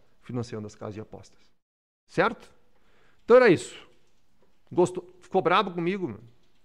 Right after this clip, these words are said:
Ficou brabo comigo? Cara, se tu ficou brabo comigo,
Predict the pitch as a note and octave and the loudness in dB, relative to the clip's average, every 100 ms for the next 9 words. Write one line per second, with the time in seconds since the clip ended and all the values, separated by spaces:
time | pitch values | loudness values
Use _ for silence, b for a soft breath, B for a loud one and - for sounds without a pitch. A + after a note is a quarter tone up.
0 | _ _ - C#3 C#3 D3 E3+ C#3 D#3+ E3 | _ _ -10 -4 -2 -4 -6 -6 -6 -8
1 | G#2 - - - _ _ _ _ _ - | -12 -20 -20 -20 _ _ _ _ _ -6
2 | B2 G#2+ - - C3 - D#3+ C#3 A2+ G2 | -4 -4 -8 -12 -10 -4 -2 0 -2 -4
3 | G2+ A2 D#3+ G#2 | -10 -6 -6 -8